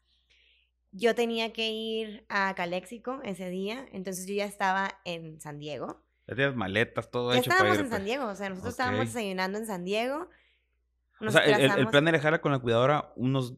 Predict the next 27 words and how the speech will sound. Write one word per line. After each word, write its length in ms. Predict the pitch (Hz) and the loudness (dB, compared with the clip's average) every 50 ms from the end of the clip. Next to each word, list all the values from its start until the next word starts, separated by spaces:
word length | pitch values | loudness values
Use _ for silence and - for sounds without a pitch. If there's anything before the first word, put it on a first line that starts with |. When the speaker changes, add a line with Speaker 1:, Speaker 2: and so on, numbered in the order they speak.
| - | -4
Speaker 2:
unos 360 | 104 123 131 131 120 - _ - | -2 0 0 0 -2 -4 _ -2
tres, 200 | 131 127 127 - | 0 0 0 0
cuatro 280 | - 123 - 123 123 | -2 -6 -4 -2 -2
días. 420 | 127 143 160 185 196 190 - - 285 | -2 0 2 2 0 0 -2 -2 0
Speaker 1:
No, 80 | 359 392 403 | 4 6 6
no, 100 | 403 392 | 6 6
no, 160 | 392 392 320 - | 6 4 4 6
ese 280 | 277 285 294 320 320 330 | 4 2 2 2 -2 0
mismo 300 | 320 330 311 311 320 320 | 0 0 0 0 0 0
día 280 | 311 311 311 311 311 320 | 0 0 0 2 2 2
a 40 | 311 - | 2 4
Speaker 2:
Iban 40 | 254 | 4
a 20 | 262 262 | 6 6
Speaker 1:
las 60 | 269 | 4
Speaker 2:
ir 80 | - 269 | 2 4
a 40 | 247 | 4
Speaker 1:
cuatro 200 | 240 240 240 262 | 2 2 2 0
o 60 | 269 | -4
Speaker 2:
regresar. 120 | 262 277 277 | -4 -6 -6
Speaker 1:
cinco 120 | 254 285 | -6 -4
de 60 | 277 262 | -2 -2
la 180 | 226 208 - | -2 -2 0
tarde 260 | - 247 254 262 269 | 0 0 0 0 -2
la 120 | 262 262 247 | -4 -4 -4
regresaban 600 | 240 220 208 175 180 175 - 247 269 294 330 359 - | -4 -4 -6 -6 -8 -6 -4 -2 -2 -2 -4 -4 0
Speaker 2:
Ah, 160 | 233 107 101 | 0 0 0
ok. 140 | - - | 0 -4